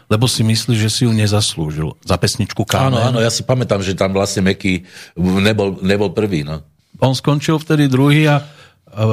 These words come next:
Speaker 1: a mal tam ešte aj ten biely kvet, e, s ktorým uspel tiež a ešte možno viac u publika, lebo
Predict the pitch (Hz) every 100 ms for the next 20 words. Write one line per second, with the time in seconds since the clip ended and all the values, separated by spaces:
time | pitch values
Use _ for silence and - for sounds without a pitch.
0 | 110 113 127 135 131 123 135 127 120 110
1 | 127 120 127 131 143 - - _ - 92
2 | 98 101 - - 123 123 - - 123 -
3 | 123 110 120 127 107 110 - 110 107 113
4 | 98 101 101 95 104 98 101 113 107 98
5 | 98